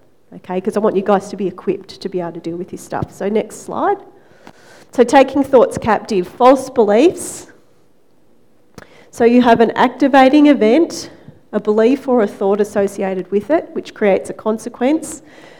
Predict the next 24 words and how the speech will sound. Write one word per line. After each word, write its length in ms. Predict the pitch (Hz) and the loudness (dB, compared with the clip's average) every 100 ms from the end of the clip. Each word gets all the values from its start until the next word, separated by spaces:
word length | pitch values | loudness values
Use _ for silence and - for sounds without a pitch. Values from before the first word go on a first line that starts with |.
| _ - | _ -2
um, 160 | 214 | 0
which 200 | 208 - | 0 -2
leaves 320 | - 202 196 - | 0 0 0 -2
you 120 | 196 | -4
with 240 | 202 - | -4 -6
your 80 | 214 | -6
D 240 | 208 190 | -4 -2
and 120 | 190 185 | -2 -2
T, 380 | 185 180 180 - | -4 -4 -6 -4
which 300 | 214 - - | 0 0 -2
you 80 | 202 | -2
need 220 | 196 190 | -2 -2
to 140 | 196 | -4
dispute 560 | 180 185 - - 196 - | -4 -6 -8 -6 -6 -4
those 300 | 190 180 180 | -6 -6 -6
thoughts 380 | 185 180 - - | -8 -8 -8 -12
with 140 | 190 | -14
truthful 380 | - 202 196 160 | -8 -8 -6 -10
evidence 400 | 180 - 180 - | -8 -8 -10 -10
and 100 | 208 | -14
take 260 | 180 185 - | -12 -12 -12
thoughts 280 | - - | -14 -14
captive. 500 | - - _ - - - _ - - - - - _ _ _ | -14 -16 _ -14 -14 -20 _ -20 -20 -20 -20 -20 _ _ _
So 640 | - 254 233 226 226 - | 2 6 8 8 8 6